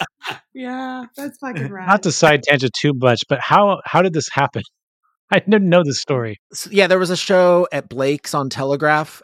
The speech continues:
Speaker 3: and, um, uh, this, this casting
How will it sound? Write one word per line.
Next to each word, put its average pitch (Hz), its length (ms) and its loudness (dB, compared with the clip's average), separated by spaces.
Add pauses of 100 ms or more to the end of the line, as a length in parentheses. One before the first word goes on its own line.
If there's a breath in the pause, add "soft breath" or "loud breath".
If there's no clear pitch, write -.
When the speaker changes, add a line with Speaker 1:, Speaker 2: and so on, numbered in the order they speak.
Speaker 3:
and, 120 360 -6
um, 107 440 -8 (1040)
uh, 101 600 -12
this, 120 320 -14
this 110 220 -12
casting 127 720 -10